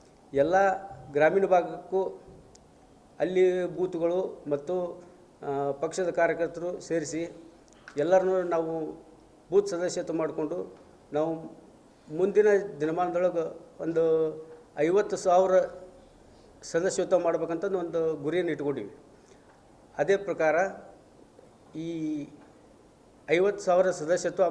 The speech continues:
ಆದಮೇಲೆ ಈ ಮುಂಬರುವಂಥ ನ-, ತಾಲೂಕ್ ಪಂಚಾಯತಿ, ಜಿಲ್ಲಾ ಪಂಚಾಯತ್ ಚುನಾವಣೆ ಇರ್ಬೋದು. ಆ ಚುನಾವಣೆ ಬಂದ ಕೂಡ್ಲೇನ ಒಂದು ಮೇಲಿನವರು, ನಮ್ಮ ರಾಜ್ಯ ಅಧ್ಯಕ್ಷರಾದಂಥ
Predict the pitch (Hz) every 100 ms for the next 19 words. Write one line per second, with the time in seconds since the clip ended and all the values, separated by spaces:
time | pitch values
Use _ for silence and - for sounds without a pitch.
0 | 165 143 156 165 135 139 170 - - -
1 | 160 165 165 202 196 196 185 185 175 170
2 | 165 165 160 - - - - - - 160
3 | 175 175 175 185 175 185 180 - 139 160
4 | 175 175 175 170 - 160 165 156 147 123
5 | 107 - - - - - 147 - 165 185
6 | 185 185 170 170 170 165 170 208 185 -
7 | - - - - - 185 185 180 175 165
8 | 147 147 180 190 185 175 175 165 160 160
9 | 156 147 147 147 160 156 151 147 139 -
10 | - - - - _ _ - 143 147 156
11 | 175 156 156 143